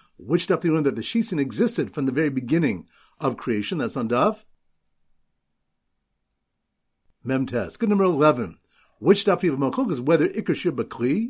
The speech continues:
or Iker Shir B'Peh? That's on daf. Nun. Good. Number twelve.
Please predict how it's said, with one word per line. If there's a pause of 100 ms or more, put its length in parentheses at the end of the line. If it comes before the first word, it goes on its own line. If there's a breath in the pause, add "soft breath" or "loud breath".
or
Iker
Shir
B'Peh?
That's
on
daf. (2750)
Nun.
Good.
Number
twelve.